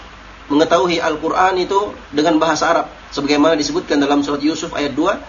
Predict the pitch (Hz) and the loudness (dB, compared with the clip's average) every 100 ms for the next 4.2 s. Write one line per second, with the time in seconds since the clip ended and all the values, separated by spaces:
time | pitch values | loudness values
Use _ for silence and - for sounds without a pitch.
0 | - - - 151 165 151 170 180 - 143 | -18 -16 -2 0 4 4 4 2 -2 -2
1 | 143 135 123 165 160 151 170 185 - - | 0 0 0 0 4 4 4 0 -6 -18
2 | - - - - - - - 170 180 165 | -20 -20 -20 -20 -20 -20 -2 2 2 4
3 | 160 180 185 156 151 147 180 160 180 175 | 4 2 0 2 4 4 2 2 2 2
4 | 170 202 | 0 -4